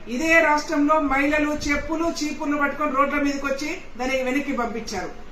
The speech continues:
ఇవాళ మళ్ళీ ఇది ఫ్రీ బస్సు మీద నువ్వు మరొకసారి కామెంట్ చేసినా, మహిళలు బస్సులో ప్రయాణం చేస్తున్నటువంటి విధానాన్ని నువ్వు కామెంట్ చేసినా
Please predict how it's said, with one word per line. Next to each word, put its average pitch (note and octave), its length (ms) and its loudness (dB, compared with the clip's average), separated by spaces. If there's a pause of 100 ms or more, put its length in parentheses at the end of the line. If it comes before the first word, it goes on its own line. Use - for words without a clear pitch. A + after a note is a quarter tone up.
ఇవాళ C#4 320 4
మళ్ళీ C4+ 400 4
ఇది E4 300 2
ఫ్రీ D4 320 -2
బస్సు D#4 200 0
మీద D4 220 0
నువ్వు C#4 240 0
మరొకసారి C#4 600 0
కామెంట్ C4 460 0
చేసినా, B3+ 500 0 (260)
మహిళలు D4 460 2
బస్సులో B3 640 0 (140)
ప్రయాణం C4+ 680 2
చేస్తున్నటువంటి C4+ 560 -2
విధానాన్ని C#4+ 500 2
నువ్వు B3+ 160 -2
కామెంట్ C4 420 0
చేసినా B3 340 0